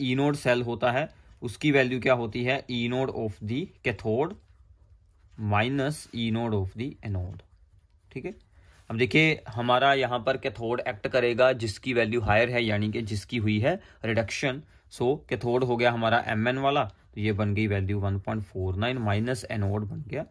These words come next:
ज़ीरो पॉइंट सेवन सेवन। इसको अब आप लोगों ने सोल्व कर कर आंसर लिख देना है, सिंपल है अभी। तो ऐसी प्रॉब्लम्स भी आपको एग्जाम में आ जाती हैं। ठीक है, आप लोगों को एक रिएक्शंस ऐसे बताई हो सकती हैं और उनको ज्वाइन कर कर आप लोगों ने बनाना है कंप्लीट सेल।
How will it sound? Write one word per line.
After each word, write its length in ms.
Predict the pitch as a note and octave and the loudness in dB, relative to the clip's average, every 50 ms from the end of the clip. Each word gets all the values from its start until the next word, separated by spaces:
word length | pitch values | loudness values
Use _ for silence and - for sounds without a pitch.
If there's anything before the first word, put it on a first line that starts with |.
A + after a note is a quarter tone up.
| - - _ _ - | -14 -20 _ _ -10
ज़ीरो 280 | - G2 G2+ G#2 G2 G2+ | -6 -2 0 0 0 0
पॉइंट 260 | G2 - G#2 G2+ G2 | -2 -4 -4 -6 -6
सेवन 280 | - - G2+ G2 F#2 G2+ | -6 -8 -12 -12 -12 -14
सेवन। 240 | G2+ - - - - - _ - - - - _ _ _ - | -14 -14 -16 -18 -18 -20 _ -20 -20 -20 -20 _ _ _ -10
इसको 280 | - G#2 - - B2+ B2 | -8 -8 -4 0 0 2
अब 100 | G#2+ A2 | 2 2
आप 180 | G2 F#2+ - | 0 0 0
लोगों 180 | A2 G2+ G2 G2 | -2 -2 -2 -2
ने 100 | G2+ G#2 | -2 -2
सोल्व 260 | G2+ - G#2 F#2+ F#2 | -2 -2 -2 -2 -2
कर 160 | G2 - G#2 G2+ | -4 -4 -6 -6
कर 160 | - A2 A2 | -6 -6 -6
आंसर 240 | C3 C3+ - C#3 B2+ | -8 -6 -6 -6 -4
लिख 200 | B2 G#2+ - - | -4 -6 -6 -6
देना 240 | A#2+ A#2 A#2 A2+ | -6 -6 -6 -6
है, 80 | A2+ A2+ - _ _ _ _ _ _ _ _ - - - | -6 -10 -12 _ _ _ _ _ _ _ _ -20 -12 -6
सिंपल 320 | - B2 A#2 A2+ - D#3 D#3+ | -2 -2 2 4 6 6 6
है 60 | D#3 | 6
अभी। 160 | D3 E3 E3+ - - - - - - - | 4 2 -6 -8 -10 -20 -20 -14 0 6
तो 60 | B2+ | 6
ऐसी 240 | B2 B2 - D3+ D3+ | 6 8 6 4 4
प्रॉब्लम्स 520 | D3+ - C3+ B2 A2+ A#2+ B2+ B2+ B2+ - - - | 6 6 6 6 6 4 2 0 0 -4 -6 -4
भी 140 | A#2+ A#2 A2+ | -2 2 2
आपको 300 | G#2+ G2+ F#2+ - - A2 | 2 2 2 0 -2 -2
एग्जाम 340 | G#2 G2 G2+ G#2+ G2 F#2+ G2 | 0 0 0 0 2 2 0
में 180 | G2 G#2 G#2+ - G#2+ | 0 -2 -2 0 2
आ 140 | G#2+ G#2 A2 | 2 2 2
जाती 360 | A2 G#2+ G2 F#2+ - G#2 G2 | 2 0 0 0 -2 -4 -4
हैं। 160 | G2+ C3+ - - - _ - _ - | -2 -4 -6 -10 -14 _ -20 _ -8
ठीक 140 | - A2+ | -4 0
है, 60 | C#3+ D3 | 2 4
आप 180 | B2+ A2+ A2 A2+ | 4 4 2 0
लोगों 220 | A2 G#2 A2 G#2+ | -2 -2 -2 -2
को 140 | G#2 - A2 | 0 0 2
एक 180 | G#2+ G#2+ G2+ A#2+ | 2 2 2 2
रिएक्शंस 640 | G#2+ G#2 G2+ F#2+ - - - C3 B2 B2 A#2+ - B2 | 2 2 2 0 -2 -2 0 0 0 0 0 -2 -2
ऐसे 240 | A2+ G2+ - A#2+ | -2 0 0 -2
बताई 300 | A2 G2 - G#2+ G#2+ G#2 G#2+ | -2 0 2 2 4 4 2
हो 120 | A2 A2 | 0 -2
सकती 320 | G#2+ - A2 - - A#2 A2 | -2 -4 -6 -6 -8 -8 -6
हैं 160 | A#2+ C#3+ - - - - - - - | -6 -6 -8 -10 -14 -20 -10 -4 0
और 60 | A2+ | 0
उनको 260 | A#2 A#2 A2+ G2+ C3+ C3+ | 0 2 2 2 2 2
ज्वाइन 340 | G#2+ G#2 A2+ A2 A#2 A#2 | 4 4 4 4 4 2
कर 160 | A#2 A#2+ A2 - | 2 0 0 0
कर 160 | - A2+ G#2+ | 0 0 0
आप 180 | G2+ F#2+ - | 0 -2 -2
लोगों 160 | G2+ G2+ G2+ G2+ | -2 -2 -2 -2
ने 100 | G#2 G#2+ | 0 0
बनाना 360 | G2+ G#2 G2 F2+ F2 F2+ F#2 | 0 0 0 0 0 -2 -2
है 140 | F#2+ B2 A#2+ | -2 -2 -2
कंप्लीट 460 | - B2+ G#2+ G#2 - G2 F#2 F#2 - | -2 -2 -2 -2 -4 -6 -8 -8 -8
सेल। 300 | - - - - E2 | -12 -12 -12 -14 -14